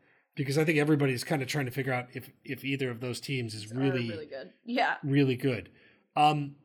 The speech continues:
Speaker 1: I'm glad you put this game down there. Utah versus Oregon State. So if you're an
Speaker 2: Let me
Speaker 1: Oregon
Speaker 2: just
Speaker 1: State
Speaker 2: take out my
Speaker 1: fan,
Speaker 2: mic.
Speaker 1: um, oh no, that's fine. Sorry, I was looking at point spreads. I didn't see what happened. I just heard a clamor.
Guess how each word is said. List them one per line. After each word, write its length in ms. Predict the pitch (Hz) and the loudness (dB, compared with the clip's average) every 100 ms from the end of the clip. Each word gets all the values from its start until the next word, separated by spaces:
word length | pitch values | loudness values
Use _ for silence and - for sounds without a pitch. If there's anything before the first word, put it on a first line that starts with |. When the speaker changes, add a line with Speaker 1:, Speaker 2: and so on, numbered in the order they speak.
| _ _ - | _ _ -4
Speaker 1:
I'm 200 | 139 170 | 0 2
glad 300 | 156 165 180 | 4 4 4
you 80 | 185 | 0
put 200 | 196 196 | -2 -2
this 180 | 196 - | -2 0
game 200 | 185 123 | 0 -2
down 260 | 104 95 | -4 -8
there. 240 | 87 - - _ _ _ | -10 -12 -20 _ _ _
Utah 380 | - 147 160 180 | -4 0 2 2
versus 300 | 165 165 165 | 2 0 6
Oregon 320 | 175 175 180 | 6 8 6
State. 460 | - 190 190 135 - - - - _ _ | 6 4 4 2 -6 -16 -20 -20 _ _
So 200 | - 180 | 2 4
if 120 | 165 | 4
you're 100 | 214 | 6
an 60 | 285 | 8
Speaker 2:
Let 40 | 254 | 8
me 20 | |
Speaker 1:
Oregon 200 | 240 226 | 8 6
Speaker 2:
just 100 | - | 4
Speaker 1:
State 220 | 190 180 | 4 4
Speaker 2:
take 60 | 190 | 2
out 40 | |
my 80 | 143 | -2
Speaker 1:
fan, 460 | 120 113 185 214 220 _ _ _ _ _ _ _ - - | -2 -6 -12 -16 -20 _ _ _ _ _ _ _ -10 0
Speaker 2:
mic. 100 | 147 | 2
Speaker 1:
um, 260 | 135 135 | 2 2
oh 120 | 165 151 | 0 0
no, 260 | 131 101 98 | 0 -4 -8
that's 200 | 131 - | -8 -8
fine. 280 | 113 113 123 - - - - - - | -8 -8 -8 -8 -6 -8 -12 -18 -8
Sorry, 240 | 147 113 | -6 -4
I 40 | |
was 140 | 110 113 | -4 -2
looking 220 | 131 143 | 0 0
at 100 | 123 | -2
point 240 | - 135 | -2 -2
spreads. 280 | - 127 110 | -2 -4 -4
I 80 | 113 | -6
didn't 200 | 120 117 | -4 -6
see 140 | - 123 | -4 -6
what 100 | 101 | -4
happened. 400 | 107 120 98 90 | -2 -4 -6 -10
I 80 | |
just 240 | 101 117 - | -8 -8 -8
heard 180 | 117 107 | -8 -8
a 60 | |
clamor. 540 | - 113 113 113 95 | -10 -8 -6 -6 -8